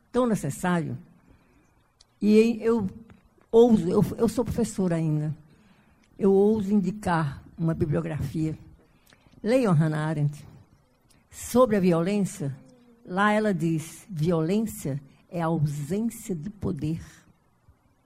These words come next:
Não é poder, é ausência de poder. E poder, o que é? É a organização de pactos. Então, pactuar.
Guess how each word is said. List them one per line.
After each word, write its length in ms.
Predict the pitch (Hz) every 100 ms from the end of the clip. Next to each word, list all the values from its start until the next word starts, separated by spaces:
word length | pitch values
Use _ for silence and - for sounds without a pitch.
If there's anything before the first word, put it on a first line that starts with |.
| _ _ _ _ _ _
Não 200 | 170 165
é 60 | 156
poder, 440 | 208 151 156 -
é 60 | 185
ausência 720 | 180 147 - 196 214 - 165
de 80 | 151
poder. 400 | 147 135 156 180 - _ _ _ _ _ _ _
E 80 | 294
poder, 400 | - 262 196 180
o 80 | 175
que 180 | - 190
é? 220 | 233 294 - _ _ _ _ _ _ _ _ _ _ _ _ _ _ _
É 60 | 175
a 60 | 165
organização 840 | 175 160 175 170 156 151 - 180
de 100 | 175
pactos. 840 | 147 - 147 - - 139 - - - _ _ _ _ _ _ _ _ _ -
Então, 300 | 151 190 208
pactuar. 800 | 208 185 - - 165 143 -